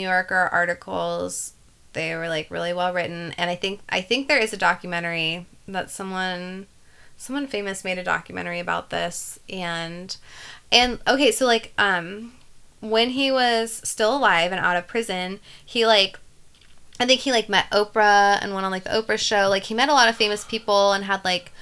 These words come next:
I think it was Oprah. I don't remember. But he had, like, pictures on his wall of him meeting famous people. But it's like, that doesn't matter. Like, it doesn't matter that he met these people. Like, he, he was so mentally messed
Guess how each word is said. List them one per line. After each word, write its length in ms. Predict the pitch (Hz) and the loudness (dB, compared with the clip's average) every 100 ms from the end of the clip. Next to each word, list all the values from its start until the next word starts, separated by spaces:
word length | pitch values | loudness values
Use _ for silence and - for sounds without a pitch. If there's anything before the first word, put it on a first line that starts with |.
| - - - | -20 -20 -14
I 40 | - | -8
think 160 | 320 | -4
it 20 | 277 | -4
was 100 | - | -4
Oprah. 460 | 175 - 135 - - | -8 -8 -8 -8 -8
I 40 | |
don't 140 | 190 | -10
remember. 400 | 190 180 180 165 - | -8 -8 -6 -6 -4
But 100 | 208 | 0
he 60 | |
had, 100 | 220 | 2
like, 160 | 214 202 | 0 -2
pictures 420 | 247 - 233 220 | -6 -4 -2 0
on 80 | 202 | -2
his 120 | 196 | -2
wall 220 | 190 185 185 | 0 2 0
of 60 | |
him 120 | 185 190 | -2 -8
meeting 240 | 185 185 | -8 -6
famous 280 | 185 180 180 | -6 -6 -6
people. 300 | 226 220 190 | -8 -6 -4
But 140 | 185 | -4
it's 100 | - | -4
like, 180 | 190 190 - - | -6 -6 -12 -2
that 160 | 214 247 | 2 2
doesn't 320 | 311 302 240 | 2 0 0
matter. 380 | 202 233 247 170 | 4 6 6 4
Like, 140 | 180 190 | 0 0
it 40 | |
doesn't 280 | 220 247 196 | 0 -2 2
matter 280 | 202 208 233 | 6 6 4
that 100 | 196 | -2
he 140 | 208 | -4
met 180 | 196 190 | -2 -2
these 200 | 196 185 | -4 -6
people. 560 | - 233 190 160 165 180 | -8 -6 -2 0 0 0
Like, 160 | 196 | -2
he, 480 | - 240 240 247 254 - - - _ _ _ _ _ _ - - - - _ - - | -2 -4 0 0 -2 -10 -20 -20 _ _ _ _ _ _ -20 -20 -20 -20 _ -20 -14
he 420 | - - 254 254 | -8 0 2 4
was 200 | 262 262 | 4 2
so 640 | - 226 226 247 254 240 - | 4 6 6 6 2 0 -8
mentally 1000 | 202 208 208 226 - 233 214 202 196 185 | -6 0 0 0 -4 -2 -2 0 -2 -2
messed 480 | 196 190 202 214 - | -6 -2 2 2 0